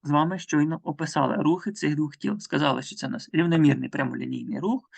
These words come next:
і визначили параметри цього руху. Тепер нам потрібно знайти час і місце їхньої зустрічі. На момент зустрічі координати цих двох тіл будуть однаковими.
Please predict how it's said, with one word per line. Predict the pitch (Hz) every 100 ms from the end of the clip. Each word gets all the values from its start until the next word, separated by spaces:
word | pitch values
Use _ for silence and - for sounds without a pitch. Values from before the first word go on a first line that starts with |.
| - -
і | 143
визначили | 143 160 202 202 190 196
параметри | 214 156 143 131 147 - 165 -
цього | - 139 143
руху. | 139 - 214 - _ _ _ _ - - -
Тепер | 143 156 190
нам | 240 220
потрібно | 214 208 185
знайти | 170 160 147
час | 143 147 185 208 -
і | 156
місце | 151 151 160 -
їхньої | 139 135 160 147
зустрічі. | 135 135 135 - - 226 208 _ - - - - - - _ _
На | 175
момент | 233 254 277
зустрічі | 175 160 165 180 185 - 220 208
координати | - 165 180 170 139 - 143 -
цих | - - 135 -
двох | 139 135 -
тіл | - 208 254 - _
будуть | 147 143 143 170 -
однаковими. | 156 151 147 143 127 -